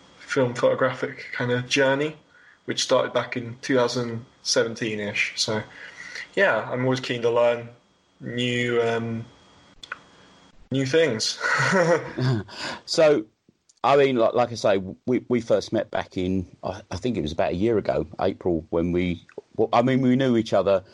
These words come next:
Speaker 2: through Instagram and through, um, your, uh, exhibition,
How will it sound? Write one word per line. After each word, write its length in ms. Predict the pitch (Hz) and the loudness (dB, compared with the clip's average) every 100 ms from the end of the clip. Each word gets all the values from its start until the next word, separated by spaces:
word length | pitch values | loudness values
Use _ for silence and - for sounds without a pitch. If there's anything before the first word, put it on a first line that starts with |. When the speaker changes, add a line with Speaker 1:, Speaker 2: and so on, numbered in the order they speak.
| - - | -20 -20
Speaker 2:
through 440 | - 98 92 92 85 _ _ _ 107 | -4 0 2 0 -6 _ _ _ -4
Instagram 540 | 101 - 87 90 87 | -2 -2 -2 0 0
and 120 | 85 | -2
through, 400 | 82 90 85 80 80 | -2 0 2 2 4
um, 240 | 82 80 - _ _ | 2 0 -6 _ _
your, 540 | 87 85 87 80 82 - _ - - _ - | 0 2 4 2 0 -8 _ -20 -20 _ 0
uh, 200 | 80 - | 2 4
exhibition, 720 | 92 - 82 98 - 78 | 0 0 0 0 0 -4